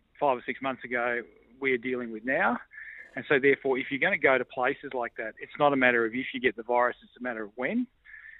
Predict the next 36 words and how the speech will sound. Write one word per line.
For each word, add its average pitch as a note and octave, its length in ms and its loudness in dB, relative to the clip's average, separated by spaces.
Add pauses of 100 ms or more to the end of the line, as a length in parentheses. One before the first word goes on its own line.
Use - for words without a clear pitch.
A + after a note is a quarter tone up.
(200)
Um, A#2+ 600 -4
so D3+ 140 8
for C#3 120 0
the, C#3 100 6 (180)
any E3+ 160 2
one D3 220 2
of A#2+ 120 -8
them B2 300 -6
that A2+ 120 -6
hadn't C#3 320 0
had A#2+ 160 -8
the A2 80 -14
virus, A2 340 -8 (180)
you C3+ 140 -12
know, A2+ 260 -4
they're B2+ 120 2
just B2+ 200 -6 (220)
elevating A#2 420 -4
their A2 120 -12
chances A#2 380 -10
of G#2+ 160 -12
catching B2 300 -2
it. A2 140 -12 (480)
The D#3+ 60 2
club E3 340 8
was, C3+ 180 6 (560)
I - 60 -16
think C#3+ 180 -6
the - 80 -20
best A#2 300 -6
word A#2+ 180 -2
to - 60 -20 (100)
say A2+ 160 -2
was A2 140 -6 (180)
spewing, B2 380 0 (680)
um, A#2 480 -4